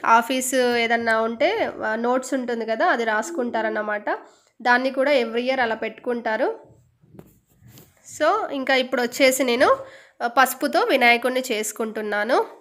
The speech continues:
మనం ముందుగా పసుపు వినాయకుడికే కదా పూజ చేస్తాము. ఇప్పుడు నేను ఆ పసుపు వినాయకుడికి నార్మల్గా చెవులు, తొండంలాగా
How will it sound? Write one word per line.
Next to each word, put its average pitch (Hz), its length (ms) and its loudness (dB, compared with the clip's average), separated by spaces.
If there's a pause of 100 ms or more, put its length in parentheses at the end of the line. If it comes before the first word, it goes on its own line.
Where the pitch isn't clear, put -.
(680)
మనం 254 260 4
ముందుగా 254 340 2
పసుపు 254 320 -2
వినాయకుడికే 247 560 -2
కదా 226 160 0
పూజ 240 240 -4
చేస్తాము. 226 680 -2 (720)
ఇప్పుడు 254 260 0
నేను 302 200 2
ఆ 262 200 6
పసుపు 247 600 -2
వినాయకుడికి 240 760 -2
నార్మల్గా 233 420 -2
చెవులు, 233 440 -2
తొండంలాగా 220 760 -2